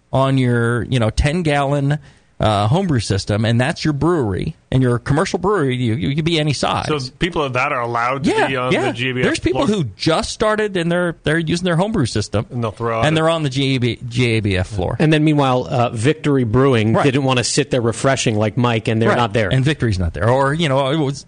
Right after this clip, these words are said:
Speaker 1: uh, a bunch of these <laughs> breweries don't get in. Allagash didn't get in.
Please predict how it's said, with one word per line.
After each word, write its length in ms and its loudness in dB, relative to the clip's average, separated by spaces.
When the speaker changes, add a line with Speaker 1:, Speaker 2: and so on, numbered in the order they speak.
Speaker 1:
uh, 300 -2
a 120 0
bunch 260 -2
of 60 0
these 120 0
<laughs> 0 -
breweries 400 0
don't 300 -2
get 180 0
in. 280 0
Allagash 640 -2
didn't 200 0
get 180 0
in. 280 -6